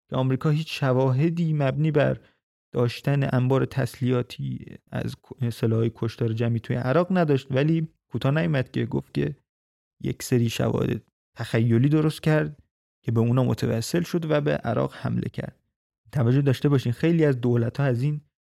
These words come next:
اه، مقالطه‌ها استفاده می‌کنن و از کشورهای دیگه لوله خورخوره درست می‌کنن. همین الان هم می‌بینیم که از ایران دارن همچین لوله خورخوره‌ای درست می‌کنن.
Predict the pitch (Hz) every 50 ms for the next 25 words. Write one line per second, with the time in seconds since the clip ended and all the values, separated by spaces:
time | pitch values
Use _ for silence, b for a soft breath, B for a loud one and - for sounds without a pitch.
0 | _ _ _ _ _ - - - - 135 131 117 113 113 113 113 - 120 131 135
1 | 120 - - 113 - 120 120 139 151 147 - 143 139 127 120 113 113 - - -
2 | 117 - - 131 127 135 135 139 127 120 117 131 135 131 120 110 117 110 - -
3 | 120 117 - - 117 - - - - - 117 - - - - - - - - -
4 | - _ _ _ _ _ - 151 160 165 156 147 151 151 151 151 151 156 151 151
5 | 147 143 - 135 127 120 110 - - 123 120 127 135 135 127 123 123 127 135 127
6 | 113 113 113 113 - - 120 117 113 110 113 117 - - - 113 - 123 120 120
7 | 117 120 - - 113 117 - - - - - - -